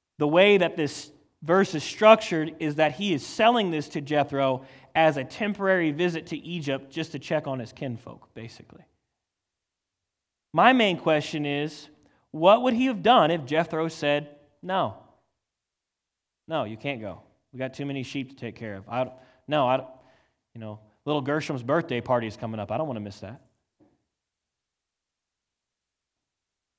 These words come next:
It leads me to think that there might be an-, this might be another attempt at a stall tactic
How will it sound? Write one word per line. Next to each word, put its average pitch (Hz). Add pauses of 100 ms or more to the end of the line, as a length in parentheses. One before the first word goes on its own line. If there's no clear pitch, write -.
(1300)
It 170
leads 233
me 240
to 185
think 180
that 160
there 175
might 185
be 180
an-, 160 (140)
this 175
might 208
be 170
another 151
attempt 135 (640)
at 139
a 113
stall 165
tactic -